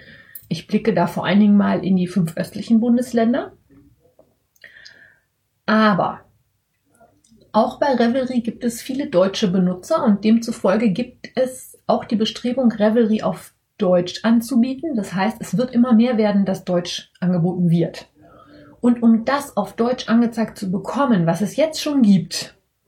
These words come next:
scrollt ihr auf dieser Startseite bis ganz nach unten. Da, wo auf deutschen Webseiten dann immer gerne mal das Impressum steht oder so. Ganz nach unten, bis es nicht weiter nach unten geht.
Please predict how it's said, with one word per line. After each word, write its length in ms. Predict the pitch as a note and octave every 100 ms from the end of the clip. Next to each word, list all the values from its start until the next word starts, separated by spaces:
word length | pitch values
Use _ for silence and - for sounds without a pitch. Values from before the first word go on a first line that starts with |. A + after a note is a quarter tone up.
| _ _ _ -
scrollt 520 | - - A#3+ C4+ -
ihr 160 | E3+ D#3+
auf 120 | D#3+
dieser 280 | C#4 C#4+ E4
Startseite 1000 | - E3 E3+ F3 - A2+ - A3 C4+ - _ _ _ _ _
bis 340 | - F3 - -
ganz 680 | A3+ B3 C#4 C#4 - - _
nach 200 | D4 C4
unten. 540 | - F3+ D#3+ D#3 A3 F3+ - - _ _ - _ _ _ -
Da, 240 | C#4+ C#4+
wo 60 | B3+
auf 260 | - F#3+ -
deutschen 380 | F#4 A#4+ C#4+
Webseiten 480 | C#4+ D4 C4 B3+ B3
dann 120 | A3
immer 180 | A3 A#3
gerne 220 | F#3+ A#3
mal 140 | A#3+ G#3+
das 140 | G#3
Impressum 520 | G#3 E3 G#3 A#3+ E3+
steht 360 | D#3+ - D3+ -
oder 180 | - -
so. 180 | - -
Ganz 520 | A3+ C4+ D4 D4+ D4+
nach 120 | B3+
unten, 260 | F#3+ F3+ F3+
bis 140 | A3
es 120 | F3
nicht 180 | C#4 F3
weiter 240 | A#3+ A#3+
nach 160 | A#3 A#3
unten 260 | G3 G3 F3+
geht. 260 | C3+ -